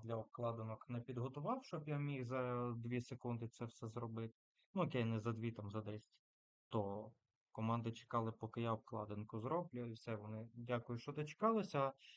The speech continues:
Будемо починати, о, трансляцію гри.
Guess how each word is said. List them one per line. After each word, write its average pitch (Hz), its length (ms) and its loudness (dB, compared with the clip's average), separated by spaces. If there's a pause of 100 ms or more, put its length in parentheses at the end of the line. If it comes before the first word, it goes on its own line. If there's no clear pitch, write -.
(100)
Будемо 165 320 4
починати, 147 800 2
о, 117 160 2
трансляцію 120 720 0
гри. 170 220 2